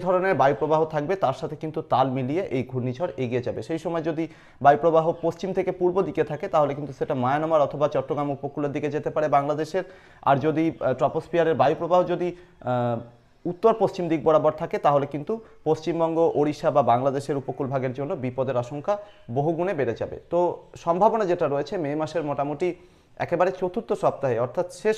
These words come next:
সপ্তাহে গিয়ে কিন্তু এই ঘূর্ণিঝড় রিমাল বঙ্গোপসাগরে তৈরি হয়ে সেটা উপকূল ভাগের দিকে এগোতে পারে, এইরকমই সম্ভাবনা কিন্তু রয়েছে। প্রিয় দর্শক, এই ছিল আগামী কয়েকটা দিনে আবহাওয়ার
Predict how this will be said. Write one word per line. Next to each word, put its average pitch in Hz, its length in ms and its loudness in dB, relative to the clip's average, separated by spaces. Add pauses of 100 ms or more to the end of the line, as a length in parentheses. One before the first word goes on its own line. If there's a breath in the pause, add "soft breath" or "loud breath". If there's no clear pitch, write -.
সপ্তাহে 175 380 2
গিয়ে 156 120 -2
কিন্তু 165 260 -6
এই 160 120 0
ঘূর্ণিঝড় 143 420 0
রিমাল 170 280 2 (360 loud breath)
বঙ্গোপসাগরে 147 600 0
তৈরি 143 300 -2
হয়ে 165 140 -2
সেটা 156 260 0 (340 loud breath)
উপকূল 156 340 0
ভাগের 135 320 2
দিকে 135 200 -4
এগোতে 113 220 -4
পারে, - 220 -8 (120)
এইরকমই 170 360 0
সম্ভাবনা 135 460 -4
কিন্তু 120 260 -8
রয়েছে। 127 280 -4 (320 soft breath)
প্রিয় 202 140 4
দর্শক, 208 280 2 (120)
এই 190 160 6
ছিল 220 180 -2
আগামী 185 220 6
কয়েকটা 175 280 2
দিনে 175 180 -2
আবহাওয়ার 160 400 2